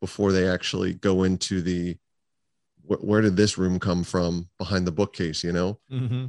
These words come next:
Speaker 1: There's a, there's a, a secret code, like a war code, you know, lovely weather we're having. Um, yes, but I never go outside without an umbrella, I think is
Speaker 2: Yeah.
Speaker 1: the, um,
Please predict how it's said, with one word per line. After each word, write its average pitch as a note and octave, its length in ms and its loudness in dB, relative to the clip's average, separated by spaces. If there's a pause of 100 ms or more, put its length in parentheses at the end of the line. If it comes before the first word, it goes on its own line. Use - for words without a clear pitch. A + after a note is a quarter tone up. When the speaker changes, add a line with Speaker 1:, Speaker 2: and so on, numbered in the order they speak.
(240)
Speaker 1:
There's G2 240 -16
a, F2 280 0
there's F2+ 160 0
a, F2+ 240 -2
a G2+ 60 -4
secret G#2 320 2
code, C3+ 320 4
like F#2 120 0
a F#2 60 2
war G#2 240 0
code, D2+ 460 -6 (760)
you F#2 80 -6
know, E2+ 140 0
lovely G2 380 4
weather A2 320 4
we're F#2 120 0
having. E2+ 440 -4 (120)
Um, E2+ 360 -4 (840)
yes, F#2+ 240 2
but F#2+ 160 0
I F2+ 60 4
never G2 200 2
go F#2+ 160 2
outside G2 380 2
without G2 300 2
an G2+ 80 0
umbrella, F#2+ 480 0
I F2+ 40 -4
think G#2 240 -2
is A#2 120 0
Speaker 2:
Yeah. F#2+ 80 -4 (800)
Speaker 1:
the, F2 80 -2
um, E2 320 2